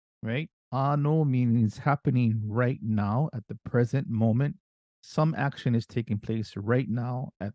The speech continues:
this very moment. We use ke verb nei in the positive and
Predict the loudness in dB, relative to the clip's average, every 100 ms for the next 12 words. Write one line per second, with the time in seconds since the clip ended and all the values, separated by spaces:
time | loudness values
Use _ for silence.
0 | _ -4 -4 -8 _ -4 0 2 0 -2
1 | 0 0 -2 -10 -20 _ _ _ _ -6
2 | -4 0 -2 -2 _ 2 4 4 0 -8
3 | -12 0 4 4 2 -2 2 2 2 0
4 | -2 -6 -6 -6 -4 -4 -2 -2 -2 -4
5 | _ _ _ -6 -2 -2